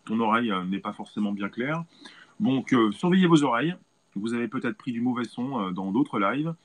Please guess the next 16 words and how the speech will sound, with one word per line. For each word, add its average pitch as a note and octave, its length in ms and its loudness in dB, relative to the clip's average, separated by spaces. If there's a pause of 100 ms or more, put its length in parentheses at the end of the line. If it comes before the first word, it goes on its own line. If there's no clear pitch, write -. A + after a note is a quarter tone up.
(260)
Ici, C3 480 -2 (200)
il B2 140 0
s'agit B2 300 0
donc A2+ 200 0
d'un A2 140 2
son B2+ 220 -2
pur. F3 420 2 (340)
Et G2+ 100 0
comme A2+ 300 0 (180)
la G2+ 120 0
liberté, G#2+ 540 -2 (260)
vous G#2 160 -2
n'y G#2+ 100 4
êtes G2 120 2
pas G#2+ 100 2
habitué, G2+ 480 -2